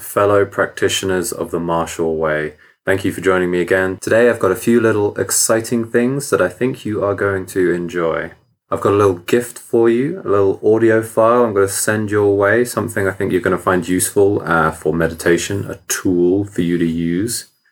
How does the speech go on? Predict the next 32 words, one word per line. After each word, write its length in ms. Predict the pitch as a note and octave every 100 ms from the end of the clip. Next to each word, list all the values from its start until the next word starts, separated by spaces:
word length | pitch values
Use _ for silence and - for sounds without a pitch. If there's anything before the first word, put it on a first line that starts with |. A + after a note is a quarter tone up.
| _ _ -
And 120 | A2
I've 80 | G2+
got 160 | A2 -
two 220 | E3 D#3+
things 580 | - B2 G2 E2+ D#2+ -
that 100 | E2+
I 60 |
want 220 | E2+ E2+
to 60 | E2
discuss 460 | E2 - F2+ D#2+ -
with 140 | D#2
you 100 | D2+
today. 260 | - D#2 D#2
First 480 | - B2 C#3+ -
off, 300 | E2 D#2 - -
I'd 180 | F2+ F2+
like 200 | F2+ -
to 40 |
have 180 | F#2+ E2+
a 60 | E2
discussion 560 | E2 - G2 G2 F#2
with 220 | F2 E2+
you 340 | F2 E2 E2 D#2+ _ _
about, 760 | - - F2 E2 E2 E2 - - _ _ _ _
about 360 | - A#2+ D#3 D#3+
meditation 1000 | D#3 D3+ D3 C3 A#2+ A#2+ B2+ A#2+ B2 - _
and 80 | F#2+
about 240 | F#2+ F2+ E2
Zazen, 580 | F#2 F2 F2+ E2 E2
but 140 | E2 F2+
not 260 | B2+ F#3
about, 600 | F#3+ F3+ F3+ E3+ D#3+ -